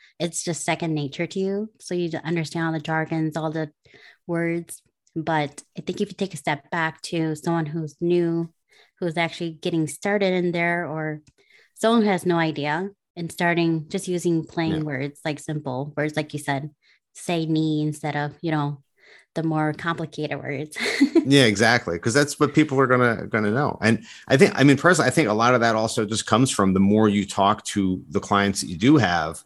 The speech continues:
Speaker 1: Yeah.
Speaker 2: or the more you kind of put into figuring out who your ideal clients are, the more you're gonna be able to do that 'cause you're gonna know more about what, where they're coming from.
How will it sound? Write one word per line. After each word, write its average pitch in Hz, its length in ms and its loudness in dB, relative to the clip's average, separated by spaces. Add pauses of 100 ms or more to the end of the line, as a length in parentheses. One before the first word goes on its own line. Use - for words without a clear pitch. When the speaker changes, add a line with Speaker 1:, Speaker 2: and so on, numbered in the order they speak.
(120)
Speaker 1:
Yeah. 180 160 -10 (160)
Speaker 2:
or 107 100 2
the 104 80 6
more 107 200 6
you 107 120 4
kind 104 220 2
of 90 100 -6
put - 320 6
into 104 420 0
figuring 101 420 0
out 98 120 2
who 90 80 -4
your 95 220 2
ideal 92 220 0
clients 87 440 -6
are, 95 300 2
the 85 100 -6
more 98 320 2
you're 95 140 0
gonna 90 180 -2
be 87 180 -6
able 87 220 -6
to - 180 -16
do 101 280 -2
that 71 260 -6
'cause 87 160 -10
you're 104 80 0
gonna 117 160 2
know 107 120 2
more 101 200 2
about 87 220 -4
what, 98 200 -8
where 101 120 -2
they're 80 100 -8
coming 107 320 -4
from. - 240 -20